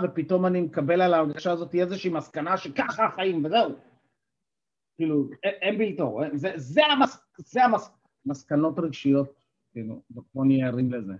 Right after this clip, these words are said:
אוקיי? זה שאני מרגיש משהו, לא נותן לאינטליגנציה שלי ל-, לזול מהאוזן, וכן,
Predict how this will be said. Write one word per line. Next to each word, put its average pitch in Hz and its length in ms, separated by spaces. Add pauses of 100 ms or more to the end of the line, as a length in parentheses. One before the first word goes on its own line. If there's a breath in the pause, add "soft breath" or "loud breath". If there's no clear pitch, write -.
(140)
אוקיי? 107 440 (520)
זה - 180
שאני 220 260
מרגיש 202 460
משהו, 233 500
לא 147 280
נותן 220 320
לאינטליגנציה 175 880
שלי 175 280
ל-, 147 400
לזול 135 280
מהאוזן, 139 680 (800)
וכן, 160 560